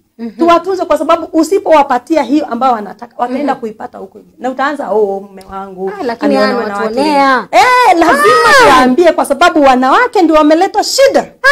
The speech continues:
Speaker 1: ni watu onea
Speaker 2: Shida
Speaker 1: sana.
Speaker 2: imetoka kwa wanawake.
Speaker 1: Na
Speaker 2: Imetoka
Speaker 1: wakati
Speaker 2: kwa
Speaker 1: mwingine, Ann, unaweza kuta tu mimi hata maybe sina mtoto mdogo, maybe
Speaker 2: Mm.
Speaker 1: mtazamaji hauna
Speaker 2: Mm.
Speaker 1: mtoto mdogo.
Speaker 2: Mm.
Speaker 1: Lakini jamani, ukimgusa mume wako
Speaker 2: Mm.
Speaker 1: hivi,
Speaker 2: Mm.
Speaker 1: anakufukuza.
Speaker 2: Ah.
Speaker 1: Ukimgusa,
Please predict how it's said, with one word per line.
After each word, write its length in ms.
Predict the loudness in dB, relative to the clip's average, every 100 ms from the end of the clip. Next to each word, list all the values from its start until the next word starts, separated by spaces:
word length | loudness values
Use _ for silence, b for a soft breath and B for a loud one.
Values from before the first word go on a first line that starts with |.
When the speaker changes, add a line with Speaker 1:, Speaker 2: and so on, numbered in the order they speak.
| 4 4
Speaker 1:
ni 60 |
watu 180 | 2 2
onea 240 | 2 4
Speaker 2:
Shida 160 | 4 4
Speaker 1:
sana. 180 | 4 4
Speaker 2:
imetoka 480 | 4 4 2 2 2
kwa 100 | 4
wanawake. 680 | 4 2 0 0 -2 0
Speaker 1:
Na 60 | 0
Speaker 2:
Imetoka 240 | 2 0 0
Speaker 1:
wakati 220 | 0 -2
Speaker 2:
kwa 60 | -2
Speaker 1:
mwingine, 520 | -2 -4 -4 -4 -4 -4
Ann, 260 | -4 -4 -4
unaweza 380 | -4 -4 -2 -4
kuta 240 | -2 -4
tu 120 | -2
mimi 140 | -2 0
hata 220 | -2 -6
maybe 280 | -6 -8 -10
sina 260 | -10 -12
mtoto 280 | -14 -20 -20
mdogo, 400 | -14 -10 -8 -8
maybe 260 | -6 -6 -6
Speaker 2:
Mm. 60 |
Speaker 1:
mtazamaji 680 | -8 -10 -8 -6 -2 0 0
hauna 220 | 2 2 0
Speaker 2:
Mm. 40 |
Speaker 1:
mtoto 260 | -2 -4 -4
mdogo. 360 | 0 -2 -2 -12 -14
Speaker 2:
Mm. 180 | -12 -10
Speaker 1:
Lakini 320 | -10 -6 -6
jamani, 340 | -4 -6 -6 -6
ukimgusa 560 | -10 -20 -20 -20 _
mume 160 | -20 -18
wako 160 | -18 -14
Speaker 2:
Mm. 60 | -12
Speaker 1:
hivi, 240 | -14 _ _ -18
Speaker 2:
Mm. 140 | -18 _ _ _ _ _ _ _ _
Speaker 1:
anakufukuza. 600 | _ -18 -18 -16 -16 -16 -16 _ _ _ _ _ _ _ -6
Speaker 2:
Ah. 180 | -4
Speaker 1:
Ukimgusa, 460 | -4 -8 -6 -6